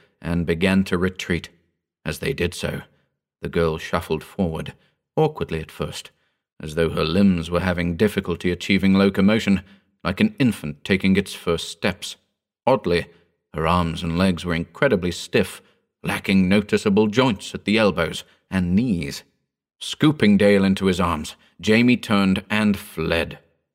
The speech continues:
Behind him, he heard the awkward footfalls of the ambling child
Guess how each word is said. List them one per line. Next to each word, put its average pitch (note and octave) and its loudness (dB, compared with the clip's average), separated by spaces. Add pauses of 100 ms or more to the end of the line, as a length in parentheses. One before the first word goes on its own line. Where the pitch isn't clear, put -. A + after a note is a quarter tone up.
(200)
Behind G2+ 2
him, F2+ 0 (380)
he - -6
heard F2+ -2
the F2+ 2
awkward F#2+ 2
footfalls F2+ -2
of F2+ -2
the G2 4
ambling F#2 2
child F2+ 0